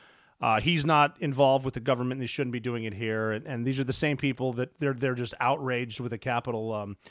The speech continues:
O and a bunch of exclamation points that you would show such pornography.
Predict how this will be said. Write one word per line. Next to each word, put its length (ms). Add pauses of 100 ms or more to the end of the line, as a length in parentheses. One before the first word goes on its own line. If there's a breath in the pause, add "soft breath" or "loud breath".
(180 soft breath)
O 320
and 100
a 40
bunch 220
of 80
exclamation 480
points 280
that 180
you 60
would 100
show 240
such 260
pornography. 640